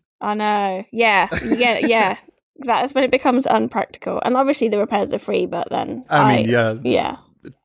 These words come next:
Speaker 2: the travel costs and just the, uh, the energy and the time. Yeah, but I, I can just go into, luckily there's
Speaker 1: Yeah,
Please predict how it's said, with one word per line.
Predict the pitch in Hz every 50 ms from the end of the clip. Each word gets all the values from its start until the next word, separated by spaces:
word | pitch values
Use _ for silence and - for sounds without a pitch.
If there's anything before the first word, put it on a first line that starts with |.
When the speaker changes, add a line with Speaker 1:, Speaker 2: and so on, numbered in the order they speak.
| _ 120
Speaker 2:
the | - -
travel | 131 - - - 147 127 123 113 117 113
costs | - - 127 117 113 113 113 - - -
and | - 117 113
just | 113 120 - - - _
the, | - 120 113 113 113 117
uh, | 120 117 117 - _ _ -
the | 117 110 127 120
energy | 123 123 120 120 117 113 113 113
and | 113 113 113
the | 123
time. | - - 135 127 131 185 170 120 117 117 - 127 - - - - - - - - - - - -
Yeah, | 123 117 120 120 117 113 110 -
but | 135 131 160 -
I, | - 180 202 190 185 196 180 170
I | 175 175
can | - - 185 147
just | 143 131 113
go | - 147 143
into, | 139 131 120 - - - 120
luckily | 120 143 165 160 - - 151 143 139
there's | 131 - 233 233
Speaker 1:
Yeah, | 233 226 214 202 190 180